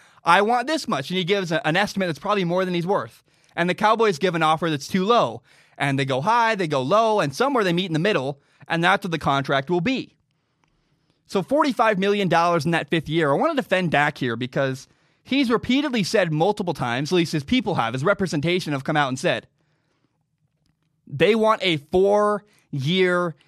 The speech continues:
deal. They don't care about the fifth year. They haven't asked for any money in the fifth year." Now, I could see a situation where, who knows, maybe there was a line thrown out there. Dak said, you know, or his people said, "I want a four-year contract."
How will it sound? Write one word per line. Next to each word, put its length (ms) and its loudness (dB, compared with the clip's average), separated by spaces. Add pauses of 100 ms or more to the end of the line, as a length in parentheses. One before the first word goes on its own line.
(140)
deal. 320 2
They 160 4
don't 140 2
care 200 4
about 160 2
the 60 -4
fifth 240 -4
year. 240 -6
They 100 4
haven't 160 4
asked 240 0
for 100 -2
any 220 2
money 180 2
in 60 2
the 80 -2
fifth 220 -6
year." 180 -8 (560)
Now, 100 4
I 140 4
could 180 0
see 220 2
a 40 4
situation 600 0
where, 320 -2 (160)
who 120 2
knows, 200 2
maybe 180 2
there 120 2
was 80 0
a 60 -4
line 200 2
thrown 180 0
out 220 -2
there. 240 -2 (640)
Dak 300 4
said, 240 0
you 80 0
know, 120 -2
or 120 -2
his 100 -4
people 260 -4
said, 200 0
"I 60 4
want 180 2
a 20 0
four-year 320 0
contract." 640 -2